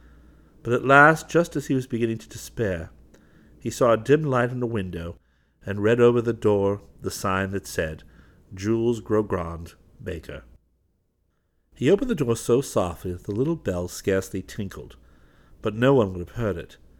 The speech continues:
had it rung loudly, for there was a confused murmur of fierce voices coming from the little room Madame usually occupied.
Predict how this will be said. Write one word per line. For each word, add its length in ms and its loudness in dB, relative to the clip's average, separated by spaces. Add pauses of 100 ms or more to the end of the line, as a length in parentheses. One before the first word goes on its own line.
(120)
had 140 -6
it 140 -10
rung 200 -10
loudly, 480 -4 (200)
for 220 2
there 120 8
was 140 4
a 40 -10
confused 540 0
murmur 440 0
of 100 -4
fierce 340 0
voices 460 -8
coming 360 -4
from 180 -6
the 60 -2
little 260 0
room 480 -4
Madame 420 -2
usually 340 -6
occupied. 640 -6